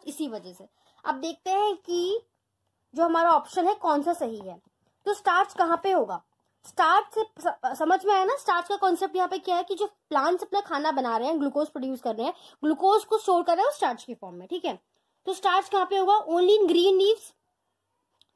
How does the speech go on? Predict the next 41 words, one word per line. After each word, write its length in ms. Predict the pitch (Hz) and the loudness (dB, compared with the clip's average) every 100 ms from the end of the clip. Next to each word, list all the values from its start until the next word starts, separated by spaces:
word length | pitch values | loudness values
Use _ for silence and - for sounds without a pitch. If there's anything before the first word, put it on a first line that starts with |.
| _ _ - | _ _ -2
ग्रीन 340 | 330 381 415 | 4 6 6
लीफ 240 | 381 392 381 | 2 0 0
में 100 | 381 | 2
ही। 180 | 415 440 _ - | 2 0 _ -8
हाँ 300 | 339 294 - _ _ | -4 -4 -8 _ _
ठीक 140 | 381 | -2
है, 60 | 339 | 0
ग्रीन 240 | 269 339 | 2 4
लीफ 160 | 359 403 | 4 2
खाना 260 | 349 311 349 | -4 0 2
बनाती 360 | 320 302 302 | 2 0 0
है 60 | 453 | 0
तो 180 | 480 415 | 2 2
यहाँ 160 | 403 | 2
हो 160 | 311 320 | 2 0
सकता 300 | 320 294 240 | 0 -4 -4
है। 220 | 220 415 - _ _ _ _ _ 302 | -4 -6 -12 _ _ _ _ _ 0
और 140 | 339 | 0
ऑप्शंस 460 | - 311 - 330 311 | 2 -2 0 0 2
हम 100 | 294 | 0
आगे 200 | 254 254 | -2 -6
बढ़ते 240 | 220 247 | -6 -6
हैं। 140 | 294 349 _ _ 269 | -8 -8 _ _ -2
Both 300 | 311 440 302 | 4 4 2
green 420 | 254 349 403 440 | 2 4 4 2
and 140 | 370 403 | 0 2
variegated 480 | 349 339 349 359 359 | 2 2 -2 -4 -2
leaves, 280 | 349 381 - - | -2 -2 -8 -4
ग्रीन 260 | 311 339 381 | 0 2 2
में 220 | 392 339 | 0 0
भी 80 | 415 | 0
और 260 | 311 330 | 2 0
वेरीगेटेड, 480 | 285 269 285 302 302 | 2 0 0 -8 -8
मतलब 160 | 359 381 | -8 -6
इसमें 200 | 381 392 | -8 -4
पैटर्न्स 480 | 302 269 339 349 | -4 0 2 2
शो 240 | - - 294 | 0 -2 0
होने 200 | 262 262 | 0 -2
हैं 80 | 302 | -2
वो 160 | 226 | -4
भी। 200 | 175 202 | -10 -18